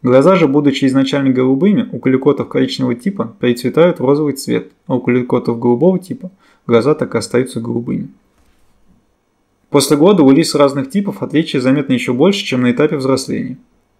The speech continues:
Каликоты коричневого типа обрастают коричневой остью, а каликоты голубого — остью серого оттенка с бежевой подпушью.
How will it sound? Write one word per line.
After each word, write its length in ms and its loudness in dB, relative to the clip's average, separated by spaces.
Каликоты 380 4
коричневого 420 2
типа 240 2
обрастают 420 2
коричневой 460 0
остью, 480 -2
а 100 -10
каликоты 420 0
голубого — 560 2
остью 200 -4
серого 380 -2
оттенка 380 -4
с 120 -8
бежевой 420 -2
подпушью. 640 -12